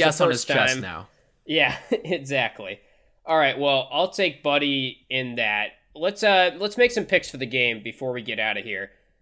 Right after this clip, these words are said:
Speaker 1: Score prediction for me, I would say this game's a little bit closer than people anticipate, especially early. I think Buffalo is a pretty solid team. They're coming off their best performance of the season. So given that they have some athletes and that they do s-, check some of those boxes that we talked about in terms of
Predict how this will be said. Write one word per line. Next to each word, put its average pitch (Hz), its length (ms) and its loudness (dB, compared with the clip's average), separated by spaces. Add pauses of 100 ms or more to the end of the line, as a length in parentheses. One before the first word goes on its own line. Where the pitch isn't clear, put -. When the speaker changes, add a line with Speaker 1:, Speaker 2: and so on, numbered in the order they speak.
(320)
Speaker 1:
Score 214 400 -2
prediction 190 520 2
for 147 160 -4
me, 160 400 6 (120)
I 139 160 2
would 247 200 0
say 220 160 0
this 180 180 -4
game's 165 240 2
a 135 60 0
little 147 180 0
bit 160 160 0
closer 156 360 -2
than 139 120 -6
people 139 360 -4
anticipate, 139 580 -2
especially 156 720 -2
early. 135 580 -2 (320)
I 139 120 2
think 151 200 0
Buffalo 147 360 0
is 127 100 -4
a 110 40 -12
pretty 165 260 -2
solid 147 360 4
team. 139 220 -2
They're 127 100 -4
coming 160 260 -2
off 139 300 0 (560)
their 131 220 -4
best 143 360 0
performance 139 520 -2
of 104 80 -8
the 110 80 -12
season. 127 600 -4
So 117 640 -4
given 202 240 0
that 196 120 -2
they 156 160 6
have 143 400 4
some 123 240 -8
athletes 156 560 2
and 139 220 -4
that 117 80 -6
they 120 120 -4
do 143 180 0
s-, - 200 -6
check - 400 2
some 220 300 -2
of 208 80 0
those 175 180 0
boxes 143 440 -2
that - 120 -8
we 131 80 -8
talked 131 340 -4
about 127 240 -4
in 117 80 -6
terms 123 320 -8
of 113 160 -8